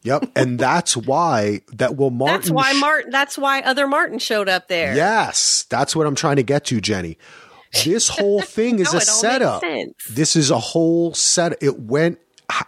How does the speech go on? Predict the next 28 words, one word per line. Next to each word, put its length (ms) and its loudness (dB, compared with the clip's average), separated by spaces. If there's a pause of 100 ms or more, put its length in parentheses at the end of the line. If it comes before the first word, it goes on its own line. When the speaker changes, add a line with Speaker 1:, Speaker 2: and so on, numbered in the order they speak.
Speaker 1:
how 420 2
it 100 -2
was 140 2
supposed 500 0
to 60 2
go, 400 -2 (580)
down 500 0
to 320 2
the 140 0
fact 600 -2
that 500 0 (800)
the 560 -2
medication 1300 0 (300)
that 240 0
they 180 2
inject 840 0
into 960 2
Dolores 960 2 (1040)
Speaker 2:
Trying 220 -2
to 80 -6
kill 260 -4
her. 240 -6 (240)
Speaker 1:
w-, 140 0
w-, 120 -4
trying 260 2
to 60 2
kill 280 0
her, 260 2